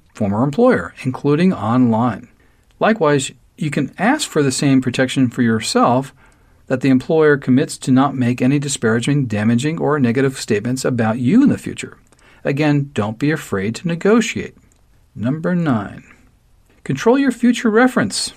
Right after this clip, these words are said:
Similar to the non-disparagement, you can also ask for language in your agreement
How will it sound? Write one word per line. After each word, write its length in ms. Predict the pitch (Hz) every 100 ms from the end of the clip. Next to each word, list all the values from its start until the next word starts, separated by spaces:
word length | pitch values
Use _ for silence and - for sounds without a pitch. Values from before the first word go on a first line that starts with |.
| _ _ _
Similar 300 | - 208 233
to 80 | 240
the 80 | 180
non-disparagement, 720 | 165 156 135 - 185 127 120
you 80 | 143
can 140 | 143 156
also 260 | 214 180
ask 260 | 147 143 143
for 160 | 135
language 380 | 123 139 139 123
in 80 | 120
your 140 | 113
agreement 440 | 110 139 170 123